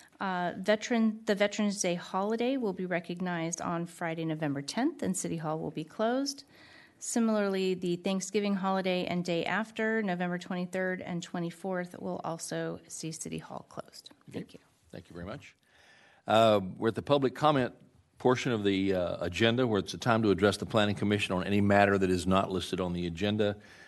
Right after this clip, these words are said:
Speaker 2: that is within the jurisdiction of the Planning Commission. Comments are limited to three minutes per person, and we will have this segment last, um,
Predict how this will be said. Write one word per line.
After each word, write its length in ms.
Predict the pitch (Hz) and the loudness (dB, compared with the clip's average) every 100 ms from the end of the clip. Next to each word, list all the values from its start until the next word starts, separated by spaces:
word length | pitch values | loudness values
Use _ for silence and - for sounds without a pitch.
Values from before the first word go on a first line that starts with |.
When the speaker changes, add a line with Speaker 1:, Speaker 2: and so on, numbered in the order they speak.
| - - | -16 0
Speaker 2:
that 200 | 92 87 | 2 4
is 220 | 101 101 | 2 4
within 280 | 92 90 90 | 2 2 0
the 40 | |
jurisdiction 580 | 85 92 85 95 82 95 | 0 -2 0 -2 -2 -2
of 140 | 87 80 | -2 -4
the 60 | |
Planning 380 | - 95 82 82 | -6 -4 -2 -4
Commission. 460 | - 85 87 139 139 - - - - - | -4 -4 0 0 -2 -12 -20 -20 -20 -2
Comments 320 | 104 101 95 | 2 2 0
are 60 | |
limited 260 | 92 95 87 | 0 2 0
to 80 | 82 | -4
three 260 | - 107 | 2 4
minutes 260 | 101 101 92 | 4 2 -2
per 160 | - 82 | -2 -4
person, 560 | - 135 - 131 127 | 4 4 4 2 2
and 440 | 120 82 90 87 85 | -2 -4 -4 -4 -2
we 140 | 90 | -2
will 220 | 82 80 80 - 95 | -4 -8 -12 -16 -6
have 240 | 98 92 | -2 -2
this 140 | 95 92 | -2 0
segment 340 | 101 87 82 | 0 -2 -4
last, 460 | 78 87 82 - - _ - | -4 -4 -4 -8 -16 _ -10
um, 560 | 87 82 80 82 87 | -8 -8 -10 -12 -16